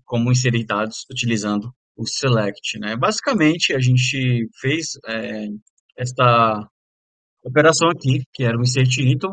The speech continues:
usando também o comando select, fazendo referência a uma outra tabela também, filtrando, claro, ali o total de pedidos usando o where,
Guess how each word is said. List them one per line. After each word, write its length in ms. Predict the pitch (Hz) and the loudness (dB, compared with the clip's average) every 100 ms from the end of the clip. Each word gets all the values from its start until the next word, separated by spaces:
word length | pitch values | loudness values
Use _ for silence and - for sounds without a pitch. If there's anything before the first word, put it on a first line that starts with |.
| 202 | -8
usando 480 | 139 120 123 120 135 _ _ _ _ _ _ - | -6 -2 -2 -2 -6 _ _ _ _ _ _ -6
também 300 | 139 117 123 | -2 2 2
o 60 | 127 | 2
comando 300 | 123 120 123 | 0 0 -2
select, 600 | 143 123 113 123 - - _ _ - | 0 0 0 -4 -8 -10 _ _ -4
fazendo 320 | 120 117 120 | -2 0 0
referência 520 | 123 127 117 113 135 127 - _ - | 0 -2 -4 -4 -6 -10 -12 _ -10
a 160 | 120 117 | -4 -2
uma 400 | 117 117 113 113 | 0 0 -2 -2
outra 260 | 113 - 123 | -4 -6 -2
tabela 480 | 139 113 104 120 127 | 0 0 -2 -2 -2
também, 400 | 131 120 123 127 _ _ _ _ _ | 0 0 -2 -6 _ _ _ _ _
filtrando, 540 | - 139 127 123 127 143 | -6 -6 -4 0 0 0
claro, 320 | 120 113 120 | -2 -2 -2
ali 240 | 107 107 | -2 -4
o 140 | 110 - | -6 -8
total 240 | 120 117 | -4 -2
de 100 | 113 - | -4 -4
pedidos 420 | 131 123 117 127 127 - _ | -6 -4 -4 -4 -6 -14 _
usando 260 | 120 110 113 | -8 -4 -4
o 180 | 113 107 | -2 -2
where, 200 | 110 | -4